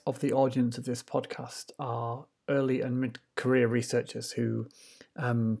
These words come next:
perhaps would like to get involved in, uh, helping to influence policy, but haven't got much experience of doing that. I wonder if you have any tips from your experience,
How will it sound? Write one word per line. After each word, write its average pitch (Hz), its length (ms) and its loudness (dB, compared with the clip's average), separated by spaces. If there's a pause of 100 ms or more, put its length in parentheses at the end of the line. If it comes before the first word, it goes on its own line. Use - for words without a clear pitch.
(100)
perhaps - 380 2
would 131 120 0
like 127 260 6
to 120 80 -4
get 120 120 2
involved 120 720 6
in, 113 340 -4
uh, 113 840 -8
helping 127 300 0
to - 120 -4
influence 127 340 -4
policy, 151 360 4
but 123 160 -2 (100)
haven't - 460 -2
got - 180 2
much - 140 -4
experience 127 500 2
of 117 140 -6
doing 170 260 6
that. - 300 -6 (760)
I 170 80 10
wonder 208 240 12
if 220 120 10
you 233 100 12
have 208 100 12
any 196 140 4
tips - 640 2
from 156 180 0
your 147 180 12
experience, 143 840 4